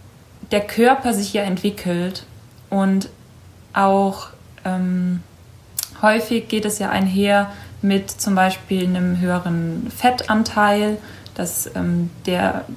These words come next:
das Last-Kraft-Verhältnis sich ändert. Mädchen, die vorher vielleicht sehr hoch gesprungen sind oder sehr weit gesprungen sind, ähm,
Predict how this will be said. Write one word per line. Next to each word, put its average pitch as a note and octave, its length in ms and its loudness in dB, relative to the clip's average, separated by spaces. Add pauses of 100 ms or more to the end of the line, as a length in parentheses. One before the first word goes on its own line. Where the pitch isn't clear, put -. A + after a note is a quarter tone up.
das F#3+ 200 -6
Last-Kraft-Verhältnis G3+ 1080 0
sich G3 200 -2
ändert. F#3+ 440 2 (340)
Mädchen, G#3 360 2
die G3 100 0
vorher G3 360 0
vielleicht F3+ 640 -2 (560)
sehr F#3+ 420 2
hoch C#4+ 280 6
gesprungen A#3 500 2
sind G#3+ 180 0
oder F#3+ 140 -2
sehr F#3 240 -2
weit G#3 300 2
gesprungen G#3+ 520 -2
sind, G3+ 460 0 (420)
ähm, F3+ 420 -2